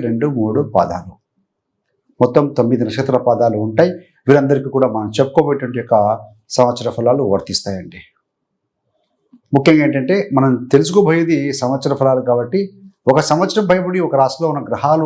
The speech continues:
అయినటువంటి, పెద్ద గ్రహాలు అయినటువంటి గురు, శని, రాహు, కేతు గ్రహాల యొక్క స్థితి చూసిన తర్వాత ఫలితాలకు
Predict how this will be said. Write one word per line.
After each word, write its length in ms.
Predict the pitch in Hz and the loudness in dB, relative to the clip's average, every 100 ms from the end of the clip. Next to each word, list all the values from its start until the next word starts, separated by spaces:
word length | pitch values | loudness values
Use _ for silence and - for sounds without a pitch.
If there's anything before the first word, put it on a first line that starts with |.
| 127 | 2
అయినటువంటి, 500 | 131 127 127 123 156 147 107 | 0 -2 -4 -2 -2 -2 0
పెద్ద 140 | 117 127 | 2 2
గ్రహాలు 340 | 127 127 135 | 2 0 -2
అయినటువంటి 480 | 127 120 117 120 127 156 - - _ 104 110 | -2 -4 -8 -4 -2 -2 -4 -18 _ -2 2
గురు, 180 | 147 180 160 | 4 4 0
శని, 280 | 135 131 170 160 104 | 0 2 2 0 2
రాహు, 260 | 107 117 165 - - - | 2 2 0 -4 -12 -2
కేతు 280 | 139 160 190 180 - | 2 4 2 0 -2
గ్రహాల 280 | 120 113 160 175 | -2 2 2 2
యొక్క 140 | - - - | -2 -8 -10
స్థితి 240 | - 160 175 | 0 2 2
చూసిన 220 | 156 139 135 | 0 -2 -2
తర్వాత 260 | 123 127 123 160 - | 0 0 0 -2 -2
ఫలితాలకు 460 | 117 110 117 113 | -2 0 0 0